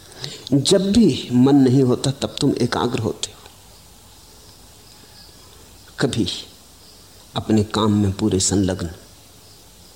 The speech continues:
चाहे बुहारी लगा रहे हो घर में, लेकिन पूरे संलग्न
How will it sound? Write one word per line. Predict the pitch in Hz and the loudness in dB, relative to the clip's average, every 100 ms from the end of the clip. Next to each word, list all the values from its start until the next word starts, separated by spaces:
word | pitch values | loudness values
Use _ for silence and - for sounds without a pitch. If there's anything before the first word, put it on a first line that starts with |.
| - - - - | -20 -20 -20 -8
चाहे | - 143 135 | -4 -2 0
बुहारी | 120 120 147 208 | 0 2 2 0
लगा | - 87 | 0 -2
रहे | 87 82 | -4 -4
हो | 90 | -4
घर | 87 95 | -4 -4
में, | 95 - - - - - - - 131 | -6 -8 -12 -20 -20 -20 -20 -10 -6
लेकिन | 147 160 | -2 -2
पूरे | 156 165 190 | 0 0 0
संलग्न | - 104 80 78 | 0 -2 -2 -6